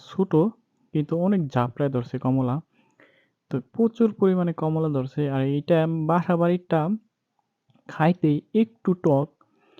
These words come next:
যেমন মার্কেটেরটা খাইতে একটু, উম, মিষ্টি টাইপের, আহ,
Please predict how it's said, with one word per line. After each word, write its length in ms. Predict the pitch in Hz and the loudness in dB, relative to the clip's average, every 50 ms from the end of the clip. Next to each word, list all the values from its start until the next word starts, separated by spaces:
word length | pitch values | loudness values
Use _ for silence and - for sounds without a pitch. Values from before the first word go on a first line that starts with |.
| - _ _ - | -20 _ _ -4
যেমন 240 | 156 156 156 151 151 | -2 0 2 2 2
মার্কেটেরটা 920 | 151 160 175 175 - - 151 156 147 - - 143 135 135 143 - 143 135 | 2 2 0 -2 -4 -4 -2 -2 -4 -2 -2 -2 -2 0 -2 -4 -6 -6
খাইতে 380 | - - 139 139 - 143 143 143 - - | -4 -4 -4 0 2 2 2 2 2 -2
একটু, 460 | 147 135 - - 143 135 135 135 135 | -2 -4 0 2 4 6 6 6 4
উম, 120 | 131 131 | 4 2
মিষ্টি 540 | 127 127 131 135 139 147 139 - - - 156 | 2 2 4 4 4 4 2 2 -2 -4 -2
টাইপের, 420 | - 135 127 123 - 120 123 131 151 - _ _ _ _ _ _ - 160 | 0 0 -2 0 0 0 0 0 -2 -6 _ _ _ _ _ _ -6 -2
আহ, 380 | 143 143 139 139 139 139 139 | 0 2 2 2 2 0 0